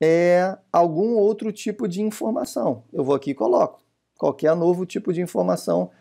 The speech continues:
que eu quiser controlar, eu posso vir aqui e, e criar automaticamente.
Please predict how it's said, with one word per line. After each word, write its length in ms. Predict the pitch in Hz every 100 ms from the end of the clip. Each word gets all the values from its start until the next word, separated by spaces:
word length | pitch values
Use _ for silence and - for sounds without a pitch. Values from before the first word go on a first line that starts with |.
| _ _
que 100 | 175
eu 120 | 180
quiser 420 | 202 180 143 127
controlar, 720 | - 160 156 190 180 196 - _ _ _
eu 120 | 196
posso 280 | - 165 185
vir 160 | 165 196
aqui 480 | 196 - 208 269 - _ _ _ _ _ _ _ _
e, 220 | 190 - _ _ _ _
e 80 | 190
criar 460 | 190 - 226 185 190
automaticamente. 960 | 196 247 220 190 - 247 226 147 -